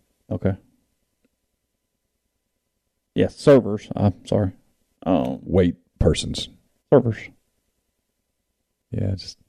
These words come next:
Speaker 2: be careful. Serving feels like a
Speaker 1: Oh, you think that's worse?
Speaker 2: Yeah, you're kind of insulting them. Weight persons.
Speaker 1: Okay. Fair enough.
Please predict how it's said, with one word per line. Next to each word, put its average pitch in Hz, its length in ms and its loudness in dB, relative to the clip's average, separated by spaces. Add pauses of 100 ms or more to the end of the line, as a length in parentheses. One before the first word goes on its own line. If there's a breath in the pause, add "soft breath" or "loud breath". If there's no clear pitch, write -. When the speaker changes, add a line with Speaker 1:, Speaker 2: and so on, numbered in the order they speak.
Speaker 2:
be - 80 -18
careful. - 480 -6
Serving 76 600 0 (220)
feels - 300 2
like - 200 -4
a - 120 -8 (320)
Speaker 1:
Oh, - 80 -8
you 120 80 6
think 113 140 4
that's 120 180 -4
worse? 117 360 -2
Speaker 2:
Yeah, 339 220 -2
you're - 120 2
kind 73 200 -4
of 73 60 -2
insulting 73 720 -2
them. 71 320 -4 (260)
Weight 92 460 0
persons. - 480 -2 (420)
Speaker 1:
Okay. 127 260 0 (2250)
Fair 117 100 4
enough. 104 220 -2